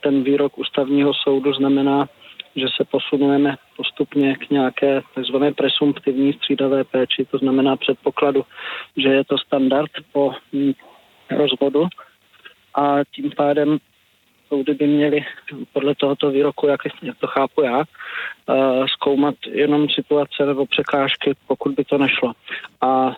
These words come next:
mm, podle ústavního soudu zdá se, že automaticky věk do tří let ani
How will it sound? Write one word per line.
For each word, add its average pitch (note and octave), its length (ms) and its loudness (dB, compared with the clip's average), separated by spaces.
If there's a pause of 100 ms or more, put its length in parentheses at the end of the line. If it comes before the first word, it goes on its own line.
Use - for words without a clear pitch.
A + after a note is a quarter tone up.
(120)
mm, B2+ 560 0 (640)
podle C3 220 2
ústavního C#3 560 0
soudu C3+ 360 2
zdá C3 260 0
se, - 220 0 (100)
že C#3 100 2
automaticky C3 840 -2 (340)
věk C3 220 0
do C#3 100 0
tří - 240 -2
let C#3 200 2 (440)
ani C3+ 300 2